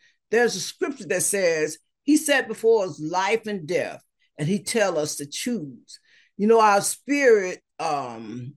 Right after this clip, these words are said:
is connected to God. Uh, for God is a spirit, <laughs> and we can only worship him in spirit and truth. You know, I was reading, uh,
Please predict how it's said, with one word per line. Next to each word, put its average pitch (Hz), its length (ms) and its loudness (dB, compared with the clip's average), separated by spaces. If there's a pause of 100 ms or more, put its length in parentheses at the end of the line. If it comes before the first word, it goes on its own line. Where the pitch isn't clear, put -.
is - 160 -6
connected 190 520 0
to 160 80 -8
God. 131 520 -6 (560)
Uh, 143 420 -4 (100)
for 170 140 -6
God 247 320 6
is 269 240 2
a 208 60 -6
spirit, 135 720 -6
<laughs> - 40 -20
and 180 320 -6
we 233 140 -2
can 185 120 -6
only 151 260 -6
worship 151 500 -6
him 131 340 -6 (300)
in 143 100 -6
spirit 147 480 -2
and 120 160 -8
truth. - 360 -6 (720)
You 196 100 -2
know, 196 80 2
I 190 140 2
was 170 280 -6
reading, 190 600 0
uh, 139 360 -4